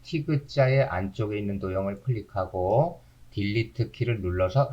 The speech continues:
삭제를 해주고요. 하단 티그의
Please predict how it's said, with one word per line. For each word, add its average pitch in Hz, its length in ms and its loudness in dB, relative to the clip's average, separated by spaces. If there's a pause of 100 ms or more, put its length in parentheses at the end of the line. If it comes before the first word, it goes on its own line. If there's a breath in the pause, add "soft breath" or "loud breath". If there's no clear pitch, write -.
삭제를 98 460 -4
해주고요. 90 920 2 (400 soft breath)
하단 123 720 2
티그의 135 760 2